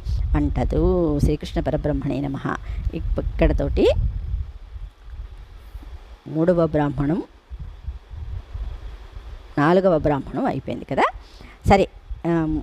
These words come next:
జన్మరహితుడైన ఆత్మపురుషుడు ఎంతో గొప్పవాడు, వార్ధక్యం మరణం లేనివాడు, భయరహితుడు, పరబ్రహ్మస్వరూపుడు. ఈ విధంగా పరబ్రహ్మస్వరూపాన్ని ఎవడు తెలుసుకుంటాడో అతడు భయరహితుడై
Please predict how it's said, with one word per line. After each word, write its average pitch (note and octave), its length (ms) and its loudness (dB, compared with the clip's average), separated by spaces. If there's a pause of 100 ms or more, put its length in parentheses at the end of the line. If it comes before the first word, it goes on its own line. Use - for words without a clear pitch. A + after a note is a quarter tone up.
(640)
జన్మరహితుడైన C4 960 6
ఆత్మపురుషుడు G#3+ 600 0
ఎంతో F#3+ 540 0
గొప్పవాడు, C#3+ 520 2 (360)
వార్ధక్యం G3 760 4
మరణం F3+ 300 4
లేనివాడు, D3 580 2 (340)
భయరహితుడు, D#3 840 4 (360)
పరబ్రహ్మస్వరూపుడు. E3 1120 2 (120)
ఈ G#3+ 140 2
విధంగా E3 500 4
పరబ్రహ్మస్వరూపాన్ని D#3+ 1120 2
ఎవడు G#3 240 2
తెలుసుకుంటాడో F3+ 920 2 (320)
అతడు A#3+ 260 4
భయరహితుడై F#3+ 1040 4